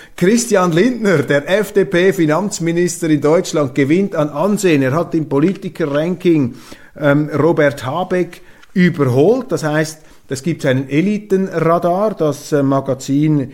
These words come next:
Kapital, glaub ich, ist da, äh, der, äh, die auslösende, äh, Kraft. Diese Umfrage,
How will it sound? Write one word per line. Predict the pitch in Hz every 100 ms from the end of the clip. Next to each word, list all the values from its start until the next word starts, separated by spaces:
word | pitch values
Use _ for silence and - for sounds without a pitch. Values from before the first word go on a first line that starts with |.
| - -
Kapital, | - 151 143 139 127 127 143 190
glaub | 180 165 165
ich, | 170 147 -
ist | 131 - 139
da, | 135 143 135 131
äh, | 127
der, | 127 123 120 117
äh, | 117 113 110 - - - 131
die | 117
auslösende, | 135 151 135 135 135 135 123 120 117 117 - -
äh, | - 117
Kraft. | 147 156 214 208 - - - -
Diese | 151 143 139 139
Umfrage, | 156 214 190 160 165 165 156